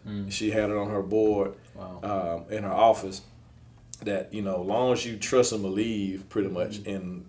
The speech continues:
Speaker 2: God's work, in
Speaker 3: Yeah.
Speaker 2: his words, you know, he's got a, he's gonna provide for you.
Speaker 1: Mm.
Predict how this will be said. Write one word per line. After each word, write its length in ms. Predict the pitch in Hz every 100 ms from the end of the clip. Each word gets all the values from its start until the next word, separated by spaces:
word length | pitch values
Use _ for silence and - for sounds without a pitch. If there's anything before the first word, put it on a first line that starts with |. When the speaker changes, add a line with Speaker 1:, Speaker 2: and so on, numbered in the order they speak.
| -
Speaker 2:
God's 460 | - 104 101 95 92
work, 420 | 98 104 101 95 127
in 40 |
Speaker 3:
Yeah. 80 | 107
Speaker 2:
his 180 | 98 92
words, 600 | 92 95 98 98 90 80 - - - - -
you 80 | 101
know, 180 | 95 87
he's 220 | 101 98
got 240 | 107 104
a, 120 | 95 90
he's 120 | 107
gonna 200 | 107 104
provide 600 | 98 95 101 104 90 82
for 160 | - 95
you. 160 | - - - -
Speaker 1:
Mm. 180 | 98